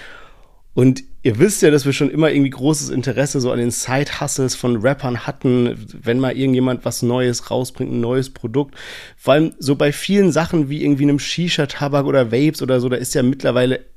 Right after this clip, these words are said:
bekannt, wie es funktioniert, dass irgendwie eine Firma dahinter, die macht White-Labeling, äh, ein bisschen anderen Geschmack und dann hat man da seinen Shisha-Tabak oder seine, seine E-Zigarette und so. Und deswegen hat es mich irgendwie interessiert, m-, m-,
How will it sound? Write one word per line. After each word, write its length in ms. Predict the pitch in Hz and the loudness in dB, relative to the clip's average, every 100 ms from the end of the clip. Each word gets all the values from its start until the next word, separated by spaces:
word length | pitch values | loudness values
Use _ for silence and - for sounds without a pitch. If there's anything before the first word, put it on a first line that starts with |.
| - - | -20 -14
bekannt, 720 | 101 110 - - 151 170 - | -10 -10 -8 -2 0 0 0
wie 40 | |
es 100 | 135 | -2
funktioniert, 720 | 131 135 131 120 123 151 143 127 | 0 0 0 0 2 4 4 2
dass 120 | 117 | -2
irgendwie 340 | 135 131 120 | 0 0 2
eine 120 | 123 | 0
Firma 380 | 117 - 147 135 | 0 2 4 6
dahinter, 360 | 127 123 131 127 | 6 4 4 0
die 80 | 117 | -2
macht 220 | 123 - | -4 0
White-Labeling, 800 | 117 131 131 123 120 117 117 113 - - - | 2 2 2 2 2 2 2 0 -8 -14 -2
äh, 280 | 120 113 120 | 2 4 4
ein 120 | 107 | 0
bisschen 320 | 120 - 120 | -4 2 2
anderen 300 | 123 123 117 | 2 2 2
Geschmack 440 | 110 - 117 120 - | 0 0 0 0 -2
und 120 | 104 | -2
dann 600 | 107 107 110 - 156 131 - | 0 0 -4 -10 -16 -12 -6
hat 240 | 135 - | -6 -4
man 140 | 113 | -2
da 120 | 101 98 | 0 0
seinen 180 | 110 | -2
Shisha-Tabak 640 | - 127 - 120 120 113 107 | -2 -4 -2 -2 0 0 0
oder 180 | 104 104 | -2 -2
seine, 320 | 107 107 104 - - - | 0 -2 -4 -10 -18 -12
seine 260 | - 120 120 | -2 0 2
E-Zigarette 680 | 170 190 175 131 123 127 131 | 4 4 4 4 2 2 0
und 120 | 120 | -2
so. 160 | 120 139 | 0 2
Und 160 | 135 | 4
deswegen 360 | 151 175 165 151 | 4 4 4 2
hat 120 | 151 | 0
es 80 | 175 | 0
mich 120 | 139 | 0
irgendwie 280 | 160 185 170 | 0 2 2
interessiert, 640 | 151 139 131 147 185 - - - 135 | 0 -2 -2 2 2 2 -16 -14 -10
m-, 440 | - - - 135 | -10 -12 -8 -6
m-, 580 | - 139 139 135 - | -4 -4 -6 -8 -14